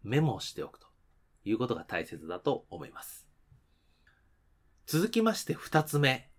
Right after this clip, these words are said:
ですね。まあ、この二つ目が一番大きなポイントというか話の内容だったわけですけども、経営者になられてですね、よし、これから頑張ろうと思っ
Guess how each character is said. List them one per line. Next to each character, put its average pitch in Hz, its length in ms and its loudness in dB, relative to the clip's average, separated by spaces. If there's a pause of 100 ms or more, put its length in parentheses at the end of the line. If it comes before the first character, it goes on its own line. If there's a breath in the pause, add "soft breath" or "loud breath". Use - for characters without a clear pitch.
で - 80 -14
す - 100 -12
ね。 98 160 -8
ま 139 100 -6
あ、 - 140 -18
こ - 220 -4
の 240 120 6
二 220 280 0
つ 226 140 -2
目 226 120 6
が 175 140 4
一 - 260 -4
番 147 340 6
大 147 260 8
き - 160 -4
な 87 220 -6
ポ 110 140 -4
イ 113 80 0
ン 117 60 -2
ト 113 140 -2
と 101 80 -4
い - 20 -2
う 90 60 -2
か 104 80 -8
話 104 360 -4
の 98 140 -2
内 92 220 -2
容 92 140 2
だ 95 100 0
っ - 120 -10
た - 200 -8
わ 95 100 -2
け 87 120 -6
で 76 120 -8
す - 100 -18
け 85 140 -10
ど 80 100 -10
も、 104 280 0 (960 soft breath)
経 131 140 4
営 117 40 4
者 117 160 -2
に 95 80 -8
な 104 80 0
ら 117 140 4
れ 95 60 0
て - 100 -12 (640)
で - 80 -20
す - 100 -18
ね、 - 220 -18
よ 107 160 0
し、 - 320 -4 (240)
こ - 100 -20
れ 101 80 -10
か 120 100 -2
ら 110 100 0
頑 120 220 0
張 151 100 6
ろ 139 120 4
う 120 100 -2
と 127 120 0
思 135 100 0
っ 139 100 -6